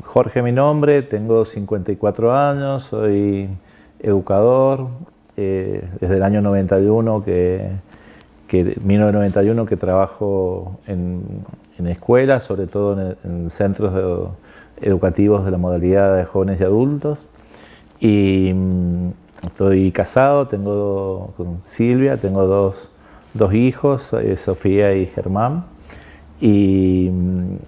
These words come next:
y bueno, hace, desde el año mil novecientos ochenta y ocho que vivo acá en Mendoza. Eh, y sí, mi, eh, provengo de,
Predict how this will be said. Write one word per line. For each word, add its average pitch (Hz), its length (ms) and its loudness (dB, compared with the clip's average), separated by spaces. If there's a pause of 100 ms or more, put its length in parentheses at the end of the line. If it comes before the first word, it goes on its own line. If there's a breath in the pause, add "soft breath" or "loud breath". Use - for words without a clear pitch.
y 98 80 0
bueno, 104 260 4
hace, 98 840 2 (100)
desde 98 200 0
el 98 40 4
año 107 300 2
mil 98 200 2
novecientos 101 440 2
ochenta 101 40 6
y 110 120 6
ocho 117 220 -4
que 92 460 -2
vivo 98 300 2
acá 95 160 0
en 98 80 0
Mendoza. 117 600 0 (720 soft breath)
Eh, 92 420 0 (520)
y 101 120 -2
sí, 110 200 4
mi, 98 240 0 (140)
eh, 92 460 -2 (100)
provengo 101 460 2
de, 95 480 0